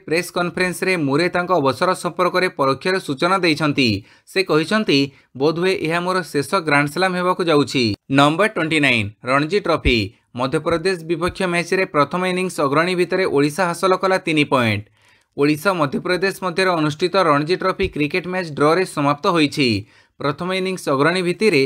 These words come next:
ଓଡ଼ିଶା ତିନି ପଏଣ୍ଟ ହାସଲ କରିଛି। ପ୍ରଥମ ଇନିଂସରେ ଶୁଭ୍ରାଂଶୁ ସେନାପତିଙ୍କ ଚମତ୍କାର ଦ୍ୱିଶତକୀୟ ବଳରେ ଓଡ଼ିଶା ଚାରିଶହ ଅଠାନବେ ରନ୍ କରିଥିଲା। ଏହାର ଜବାବରେ ମଧ୍ୟପ୍ରଦେଶ ତିନିଶହ ଅଠର ରନ୍ କରି ଅଲ୍ ଆଉଟ୍ ହୋଇଥିଲା।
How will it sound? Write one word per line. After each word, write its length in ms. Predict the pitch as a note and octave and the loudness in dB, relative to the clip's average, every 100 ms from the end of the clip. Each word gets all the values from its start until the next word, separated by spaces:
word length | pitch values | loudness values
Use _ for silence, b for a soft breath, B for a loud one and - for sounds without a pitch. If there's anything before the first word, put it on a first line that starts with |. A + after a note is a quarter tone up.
| C3+ b _ | 0 b _
ଓଡ଼ିଶା 300 | C#3+ D3+ E3+ | 0 0 -2
ତିନି 280 | F#3 D3 D#3+ | -4 -2 -2
ପଏଣ୍ଟ 220 | F3 F#3 D#3 | -2 -4 -2
ହାସଲ 280 | C#3 - F#3+ | -2 2 2
କରିଛି। 420 | F3+ D#3 D3 C#3+ A2 G#2 B - | 2 0 2 2 2 -2 B -4
ପ୍ରଥମ 300 | C3+ C#3+ F#3 | -4 -2 -4
ଇନିଂସରେ 420 | F#3 F#3 D#3+ F#3 F#3 | -4 -4 -4 -4 -4
ଶୁଭ୍ରାଂଶୁ 480 | - C#3+ D3 D3+ F3+ | -2 2 2 2 -2
ସେନାପତିଙ୍କ 600 | F3 E3+ E3+ F3 F#3 F3+ F#3 | 0 0 0 0 0 0 0
ଚମତ୍କାର 500 | D3+ C#3+ D3 F#3 F3+ | 0 0 0 0 0
ଦ୍ୱିଶତକୀୟ 640 | D3 C#3+ D3 D3 E3+ F#3 F3 | 0 -2 -2 -4 0 0 2
ବଳରେ 400 | D#3 F3+ G3+ C#3+ C#3+ b b - | 2 2 4 2 0 b b -2
ଓଡ଼ିଶା 320 | C#3+ D3+ F#3+ | -2 0 -4
ଚାରିଶହ 400 | - C#3+ D#3 F#3+ | -2 -2 -2 -2
ଅଠାନବେ 340 | E3+ D#3+ E3 F#3 | 0 0 2 2
ରନ୍ 200 | G3 F#3 | 2 2
କରିଥିଲା। 420 | D#3+ D3+ D3 A#2+ G2+ b b - | 0 2 2 4 2 b b -6
ଏହାର 160 | C#3+ F3 | -2 -2
ଜବାବରେ 440 | D3+ C#3 D#3 E3 F#3 | 0 0 0 0 -2
ମଧ୍ୟପ୍ରଦେଶ 640 | D#3+ C3+ A#3 E3+ E3+ F#3 F#3 | -2 -2 -4 -4 0 -2 -2
ତିନିଶହ 300 | D3+ D#3 F#3+ | -4 -2 -2
ଅଠର 180 | E3 D#3+ E3+ | 0 2 2
ରନ୍ 200 | F3+ F3 | 0 0
କରି 140 | F#3+ | 0
ଅଲ୍ 200 | F3+ C3+ E3 | 2 2 2
ଆଉଟ୍ 180 | F#3+ | 2
ହୋଇଥିଲା। 380 | E3+ D3 D3 B2 | 0 2 4 4